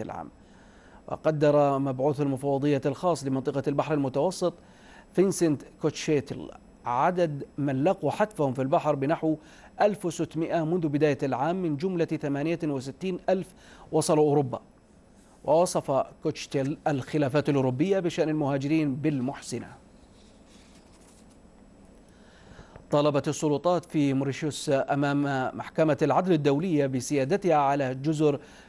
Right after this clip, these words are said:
شاجوش، قائلة إنها اضطرت إلى بيع الأرخبيل البريطاني في المحيط الهندي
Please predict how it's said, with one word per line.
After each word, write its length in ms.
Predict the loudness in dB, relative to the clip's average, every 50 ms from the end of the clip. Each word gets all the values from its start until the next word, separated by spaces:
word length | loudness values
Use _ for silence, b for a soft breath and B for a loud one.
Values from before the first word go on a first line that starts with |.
| B
شاجوش، 720 | -16 -6 0 2 2 4 4 2 0 -2 -4 -10 -16 -18 B B B B B B B B 2
قائلة 300 | 4 4 6 4 4 4 4
إنها 280 | 2 2 2 2 0
اضطرت 540 | 0 -2 -2 -2 0 2 4 2 2 2 0
إلى 220 | -2 0 0 2 2
بيع 220 | 4 4 4 4
الأرخبيل 520 | 4 4 4 4 2 0 2 4 4 4
البريطاني 540 | 2 2 2 0 0 2 2 2 2 2 2
في 80 | 0 0
المحيط 420 | -2 -2 -2 -2 -2 -4 0 2
الهندي 480 | 2 2 4 2 2 2 0 0 0